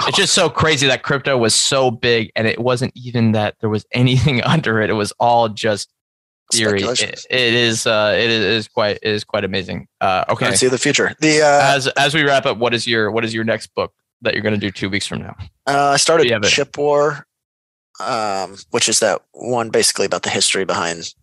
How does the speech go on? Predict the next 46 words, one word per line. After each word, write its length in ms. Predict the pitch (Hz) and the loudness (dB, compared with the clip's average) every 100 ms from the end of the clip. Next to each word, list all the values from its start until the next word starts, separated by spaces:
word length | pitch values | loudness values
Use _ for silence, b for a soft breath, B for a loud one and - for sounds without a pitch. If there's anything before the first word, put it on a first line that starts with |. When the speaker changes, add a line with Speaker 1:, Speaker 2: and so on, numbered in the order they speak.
| _ - | _ -4
Speaker 2:
Silicon 380 | - - 85 76 | -2 0 -2 -2
Valley 280 | 78 85 82 | 0 0 0
and 100 | 76 | 0
the 40 | |
semiconductor 580 | - 78 - 87 - 85 | -2 -2 -6 -6 -6 -4
markets. 840 | 87 87 101 82 - - - - _ _ _ _ _ _ - | -4 -2 -2 0 0 0 -2 -6 _ _ _ _ _ _ -8
It's 140 | - | -4
been 140 | - 67 | -2 -2
okay 320 | - 62 58 | -4 -4 -2
so 140 | - | -2
far, 260 | - 71 69 | -2 -4 -4
but, 240 | - 67 - _ _ _ | -4 -6 -6 _ _ _
uh, 480 | 90 80 69 69 - - _ _ _ _ _ _ | -2 -2 -2 -4 -6 -12 _ _ _ _ _ _
Speaker 1:
Oh, 140 | 104 101 | -2 0
yeah, 140 | 98 | 2
Speaker 2:
uh, 20 | |
Speaker 1:
you 80 | 101 | 2
Speaker 2:
that'll, 120 | 101 | 0
Speaker 1:
probably 160 | 135 120 | 0 0
Speaker 2:
that'll 0 | |
Speaker 1:
don't 140 | 117 | 2
Speaker 2:
be 20 | |
Speaker 1:
like 100 | 110 101 | 0 0
Speaker 2:
the 60 | |
Speaker 1:
your 80 | 117 | -2
Speaker 2:
next 80 | 110 | -2
book. 200 | - - _ b - | -8 -16 _ b -4
Speaker 1:
Yeah, 160 | 113 | 0
you 140 | 101 104 | 0 0
probably 220 | 117 107 | -2 -2
not 120 | 101 | -2
gonna, 160 | 101 82 | -4 -4
I'm 80 | 107 | -2
not 140 | 104 95 | -2 -4
gonna 120 | 90 | -4
say 200 | - 101 | -4 -2
you're 100 | 104 | -2
not 120 | 101 | -4
gonna 120 | 101 | -4
like 180 | 98 98 | -4 -6
the 60 | 87 | -8
first 300 | - 98 - | -4 -4 -4
fifty 200 | 98 92 | -8 -8
pages. 500 | - 92 90 - - | -4 -4 -4 -10 -14
It's 140 | - - | -16 -8
just 440 | 69 - - | -6 -6 -8